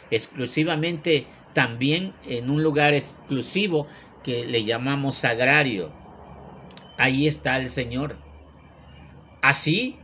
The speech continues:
todos estaban en conjunto, estaban en oración de intercesión.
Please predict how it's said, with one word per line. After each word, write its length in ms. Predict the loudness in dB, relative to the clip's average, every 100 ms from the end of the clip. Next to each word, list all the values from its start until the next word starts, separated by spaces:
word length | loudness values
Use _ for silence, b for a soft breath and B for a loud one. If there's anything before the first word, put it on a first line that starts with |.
| 0
todos 500 | 6 6 6 0 -4 -20 -20 -20 -20 -20 -20 -20 -20 -20 -2
estaban 720 | -2 0 4 4 4 0 -2 -2
en 180 | -2
conjunto, 960 | 0 -2 -4 -2 -2 -2 -4 -6 -6 -10 -6
estaban 560 | -6 -2 0 2 0
en 240 | -2 -4 -2
oración 640 | 0 -2 -2 -2 -2 -2
de 80 | -4
intercesión. 920 | -6 -8 -8 -8 -8 -6 -6 -6 -8